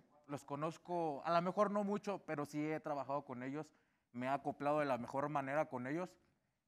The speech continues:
y como dice, como te lo dije ahorita, ya soy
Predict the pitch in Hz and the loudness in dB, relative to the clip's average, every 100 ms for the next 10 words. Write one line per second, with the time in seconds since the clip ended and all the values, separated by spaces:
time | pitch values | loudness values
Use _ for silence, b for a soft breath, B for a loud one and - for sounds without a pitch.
0 | _ 131 127 139 131 131 156 - 147 143 | _ -10 -6 -4 -2 -2 -6 -8 -6 -4
1 | 139 147 165 165 170 175 156 - - 147 | 0 -2 0 -2 -2 -4 -10 -16 -2 0
2 | 151 - 160 160 | 0 0 -2 -4